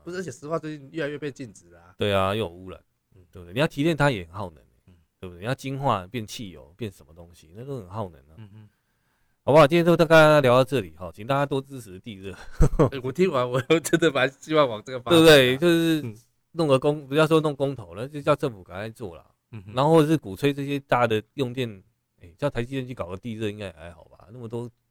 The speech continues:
Speaker 2: 聪明
Speaker 1: 我觉得
Speaker 2: 一等的
Speaker 1: 你今天这样讲哦，
Speaker 2: 人才。
Speaker 1: 我就会在想一件事，就是说，我们常为，像最近常我们生活里面常会一些点在那边吵，有没有？
Speaker 2: 嗯。
Speaker 1: 或者在那边看，其实但有更好解决的方法或更好的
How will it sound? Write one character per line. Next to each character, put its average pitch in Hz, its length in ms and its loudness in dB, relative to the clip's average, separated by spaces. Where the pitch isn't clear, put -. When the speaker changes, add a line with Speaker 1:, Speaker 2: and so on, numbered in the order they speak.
Speaker 2:
聪 120 180 -8
明 98 300 -14
Speaker 1:
我 117 100 -16
觉 185 120 0
得 185 120 -4
Speaker 2:
一 131 100 -6
等 90 240 -6
的 87 60 -14
Speaker 1:
你 90 60 -12
今 196 120 2
天 - 20 -10
这 190 80 0
样 104 80 -8
讲 107 120 -10
哦， 104 60 -16
Speaker 2:
人 110 100 -14
才。 110 60 -18
Speaker 1:
我 117 60 -18
就 160 200 -8
会 156 60 -12
在 156 140 -2
想 - 260 -14
一 98 40 -20
件 123 120 -16
事， 127 140 -20
就 143 80 -20
是 143 60 -20
说， 139 160 -20
我 123 60 -18
们 131 80 -12
常 147 220 -12
为， 160 280 -2
像 165 120 -4
最 151 120 -10
近 147 80 -14
常 107 200 -14
我 98 60 -16
们 95 280 -18
生 131 180 -12
活 113 60 -12
里 98 60 -14
面 113 100 -18
常 104 120 -20
会 107 80 -18
一 - 20 -20
些 107 100 -16
点 87 200 -20
在 101 80 -20
那 101 40 -20
边 101 120 -20
吵， - 300 -20
有 80 80 -20
没 82 100 -20
有？ 80 60 -20
Speaker 2:
嗯。 92 300 -16
Speaker 1:
或 117 80 -16
者 113 60 -12
在 113 60 -16
那 113 60 -16
边 110 80 -18
看， 98 240 -20
其 190 160 -2
实 185 180 -6
但 175 180 -2
有 160 100 -2
更 190 180 0
好 127 120 -8
解 107 140 -12
决 110 120 -10
的 107 60 -8
方 127 140 -6
法 110 80 -16
或 123 120 -12
更 - 200 -8
好 - 200 -20
的 87 180 -20